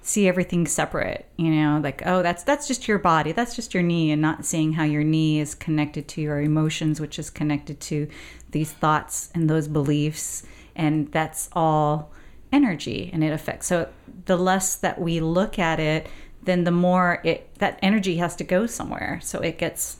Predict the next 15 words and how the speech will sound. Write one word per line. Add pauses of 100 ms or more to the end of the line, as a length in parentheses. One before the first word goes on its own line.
(120)
expressed (540)
or
manifests
into
our
physical
body.
Because (300)
once
it's, (300)
if
we
think
about
these